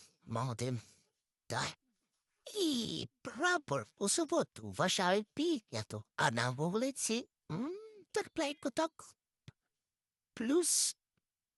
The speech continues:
десять і дощику немає, але цілу ніч, мабуть, йшов, бо мокренько. Всім бажаю гарного, спокійного вихідного дня.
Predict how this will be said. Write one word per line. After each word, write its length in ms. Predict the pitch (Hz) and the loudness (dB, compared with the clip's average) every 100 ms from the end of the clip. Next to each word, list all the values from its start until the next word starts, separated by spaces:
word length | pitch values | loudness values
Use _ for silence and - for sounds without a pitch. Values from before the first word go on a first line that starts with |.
| _ _ _ _ _ _ _ | _ _ _ _ _ _ _
десять 640 | - 151 190 226 - 294 - _ - | -4 2 4 4 2 -2 -12 _ 0
і 120 | 165 | 0
дощику 720 | 92 131 202 - 233 208 247 | 2 2 2 2 -2 0 2
немає, 460 | 254 226 202 208 226 - | 2 4 2 0 -4 -10
але 240 | - 127 | -2 -2
цілу 340 | - - 262 | 0 0 2
ніч, 260 | 302 339 - | 2 0 -2
мабуть, 260 | - 110 101 | 0 0 0
йшов, 280 | - 113 95 | -2 -2 -2
бо 260 | 104 190 - _ _ _ _ - | -2 -2 -4 _ _ _ _ -2
мокренько. 760 | 220 320 - 180 143 156 196 - | 0 0 0 2 2 0 -4 -2
Всім 300 | - 254 240 | 0 2 4
бажаю 400 | 175 135 160 156 | 2 4 4 2
гарного, 500 | 143 170 143 151 139 | 2 -2 -2 -2 -2
спокійного 680 | - 131 - 165 131 117 85 | -2 -4 -2 0 0 -2 -2
вихідного 500 | 90 - 92 113 147 | -6 -8 -8 -4 -4
дня. 320 | 208 311 | -2 -2